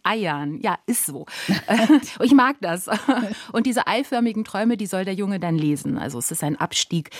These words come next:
in die ummauerte Stadt, äh, die ein Abstieg ins Unterbewusste ist.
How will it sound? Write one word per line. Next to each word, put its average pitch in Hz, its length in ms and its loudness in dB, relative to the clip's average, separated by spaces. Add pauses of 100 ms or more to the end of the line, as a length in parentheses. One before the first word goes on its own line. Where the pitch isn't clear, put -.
(220)
in 175 140 4
die 170 100 0
ummauerte 165 480 4
Stadt, - 480 0
äh, 165 160 -2
die 165 140 -2
ein 147 160 -2
Abstieg - 400 -4
ins 139 160 -2
Unterbewusste 135 680 -2
ist. - 280 -12